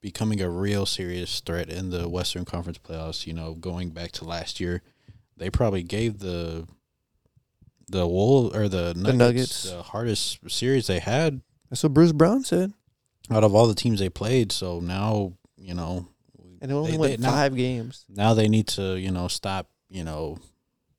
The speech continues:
Speaker 1: being competitive losers, which is what they've been for the past couple of years. Just, you know, "Man, we really gave it a fight. We really gave those guys a fight. We made them sweat." And like, all right, well, now we need to see y'all start,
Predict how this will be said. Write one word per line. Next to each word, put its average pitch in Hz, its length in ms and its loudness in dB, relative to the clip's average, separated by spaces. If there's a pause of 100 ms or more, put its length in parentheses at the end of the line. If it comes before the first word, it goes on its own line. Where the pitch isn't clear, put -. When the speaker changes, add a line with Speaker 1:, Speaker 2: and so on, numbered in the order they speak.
(460)
Speaker 1:
being 104 300 2
competitive 104 600 2
losers, 104 540 0
which - 160 -10
is 90 100 -4
what 90 140 0
they've 90 180 -4
been 98 160 0
for 87 140 -6
the 87 80 -4
past 87 260 -6
couple 85 240 -8
of 85 40 -10
years. 87 280 -8
Just, - 240 -10
you 92 60 -6
know, 80 280 -4 (200)
"Man, 101 260 -4
we 104 100 -2
really 127 260 4
gave 120 180 -2
it 107 60 -4
a 101 40 -8
fight. 113 340 -4
We 110 100 -2
really 123 260 2
gave 123 160 2
those 110 160 -2
guys 107 200 0
a 95 60 -4
fight. 104 240 0
We 95 80 -2
made 104 200 -2
them 87 120 -4
sweat." 98 280 -2
And 92 80 -6
like, 92 200 -4
all 127 80 0
right, 127 120 2
well, 110 120 0
now 139 200 0
we 147 100 2
need 131 300 2
to - 60 -6
see 123 240 -4
y'all 110 360 2 (460)
start, 107 260 -2